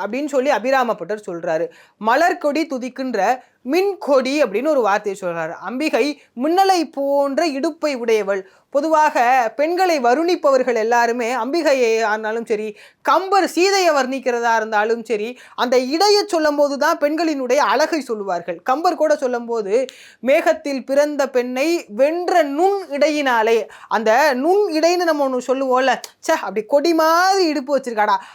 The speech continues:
அந்த கொடியை கூட சீதை வென்றுட்டான்னு" கம்பர் சொல்லுவாரு. அப்படி துதிக்கின்ற மின்கொடி மென்கடி குங்கும தோயமென அப்படின்னு ஒரு வார்த்தை சொல்றாரு. அதாவது அம்பிகை இருக்கிற இடத்துல அப்படியே ஒரு லேசான ஒரு குங்கும வாசம் வருமா.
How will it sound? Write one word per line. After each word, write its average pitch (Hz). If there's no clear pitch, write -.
அந்த 330
கொடியை 370
கூட 349
சீதை 403
வென்றுட்டான்னு" 285
கம்பர் 330
சொல்லுவாரு. 185
அப்படி 294
துதிக்கின்ற 302
மின்கொடி 285
மென்கடி 359
குங்கும 320
தோயமென 277
அப்படின்னு 214
ஒரு 220
வார்த்தை 175
சொல்றாரு. 156
அதாவது 190
அம்பிகை 285
இருக்கிற 254
இடத்துல 226
அப்படியே 233
ஒரு 233
லேசான 240
ஒரு 226
குங்கும 311
வாசம் 208
வருமா. 175